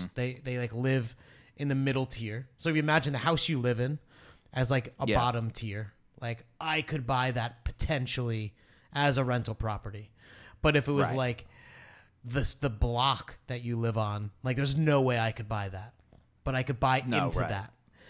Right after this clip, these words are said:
Speaker 2: you know? And then there's
Speaker 1: Mm.
Speaker 2: like, huge skyscrapers, like, in Manhattan. And so Fundrise is in the middle where they're not the skyscrapers and they're not, like, smaller.
Speaker 1: Is it similar to Lending Club, like, in that, in the idea?
Speaker 2: Yeah, I mean, it is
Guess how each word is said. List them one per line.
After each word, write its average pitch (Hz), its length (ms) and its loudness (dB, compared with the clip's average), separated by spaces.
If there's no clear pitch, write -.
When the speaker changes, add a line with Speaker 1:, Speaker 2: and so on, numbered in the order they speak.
Speaker 2:
you 123 120 0
know? 120 140 2
And 139 180 0
then 147 100 2
there's 143 140 2
Speaker 1:
Mm. 120 40 2
Speaker 2:
like, 127 120 -2
huge 151 320 -2
skyscrapers, 113 920 0
like, 110 160 -6
in 113 140 -4
Manhattan. 107 520 -8
And 127 80 -4
so - 80 -2
Fundrise 139 540 4
is 117 240 0
in 147 160 -2
the 131 80 0
middle 113 480 -2
where 127 160 -2
they're 127 100 0
not 135 240 0
the 135 60 0
skyscrapers 120 840 -2
and 117 80 -4
they're 117 80 -2
not, 117 320 -4
like, 113 160 -6
smaller. 107 720 0
Speaker 1:
Is 156 180 0
it 170 80 -12
similar 240 380 4
to 302 120 0
Lending 202 380 2
Club, 247 300 -2
like, 127 180 0
in 131 100 -4
that, 127 280 -4
in 139 120 -4
the 127 120 0
idea? 117 340 0
Speaker 2:
Yeah, 151 260 4
I 143 80 -4
mean, 151 140 4
it 147 120 4
is 135 240 2